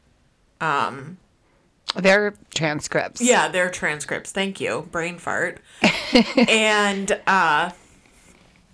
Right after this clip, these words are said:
Speaker 1: as they're fluffing up their transcripts, Madeline walks by and she's like, "Hi."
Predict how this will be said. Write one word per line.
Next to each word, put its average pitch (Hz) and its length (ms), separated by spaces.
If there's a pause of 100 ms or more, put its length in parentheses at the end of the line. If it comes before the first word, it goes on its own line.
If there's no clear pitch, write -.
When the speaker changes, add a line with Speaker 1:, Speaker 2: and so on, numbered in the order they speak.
(440)
Speaker 1:
as 190 260
they're 190 180
fluffing 175 420
up 165 140
their 170 140
transcripts, 165 720
Madeline 170 560
walks 160 300
by 156 160
and 160 120
she's 170 220
like, 180 180
"Hi." 330 560